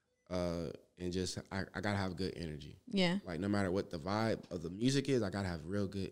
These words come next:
Speaker 1: energy. And I try
Speaker 2: Mm-hmm.
Speaker 1: to have people in the studio with just with good energy. It
Speaker 2: Yeah.
Speaker 1: might not even be artists, you know what I'm saying? Like,
Speaker 2: Yeah.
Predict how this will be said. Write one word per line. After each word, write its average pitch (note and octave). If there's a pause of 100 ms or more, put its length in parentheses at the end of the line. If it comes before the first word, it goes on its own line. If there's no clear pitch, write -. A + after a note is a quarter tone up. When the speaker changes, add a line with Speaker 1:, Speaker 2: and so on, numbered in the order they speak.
Speaker 1:
energy. E2 (120)
And G#3
I G3
try E3
Speaker 2:
Mm-hmm. F3+
Speaker 1:
to F3+
have F#2 (760)
people G2+ (100)
in G#2
the F#2+
studio G2
with D#2+
just E2+
with -
good E2
energy. E2+ (180)
It F#3+
Speaker 2:
Yeah. E3+
Speaker 1:
might G2+
not G2+
even F2+
be E2+
artists, F2+
you F#2+
know F#2+
what F#2
I'm F2+
saying? F#2
Like, G3+
Speaker 2:
Yeah. F#3+